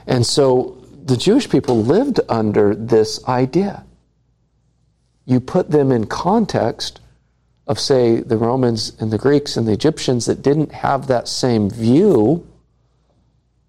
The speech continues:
they're gonna think differently about it.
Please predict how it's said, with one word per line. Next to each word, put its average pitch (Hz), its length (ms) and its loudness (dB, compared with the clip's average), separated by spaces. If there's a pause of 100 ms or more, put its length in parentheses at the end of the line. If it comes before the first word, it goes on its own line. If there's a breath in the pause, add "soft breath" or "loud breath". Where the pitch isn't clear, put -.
(800)
they're 135 100 -2
gonna 156 160 2
think 120 240 -2
differently 113 500 0
about 104 360 0
it. - 140 -14